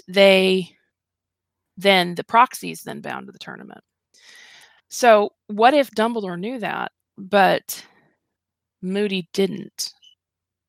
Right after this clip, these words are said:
Because Dumbledore had read the rules. And that's why Dumbledore wasn't gonna do the enchanting and dropping of the piece of paper in,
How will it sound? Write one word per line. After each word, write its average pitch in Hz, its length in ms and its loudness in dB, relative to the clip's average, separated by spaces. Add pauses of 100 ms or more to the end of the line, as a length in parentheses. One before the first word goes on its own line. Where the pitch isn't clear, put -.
(120)
Because 180 200 -4
Dumbledore 190 360 0
had 165 100 -10
read 160 180 -10
the 156 80 -14
rules. - 540 -12 (480)
And 185 80 -2
that's 180 140 2
why 160 80 0
Dumbledore 190 500 0
wasn't 165 240 -12
gonna 170 160 -8
do 170 140 -10
the 170 180 -10
enchanting 175 680 -6
and 160 100 -10
dropping 165 320 -6
of 156 80 -12
the - 80 -20
piece - 220 -12
of - 60 -12
paper 208 360 2
in, 156 280 -2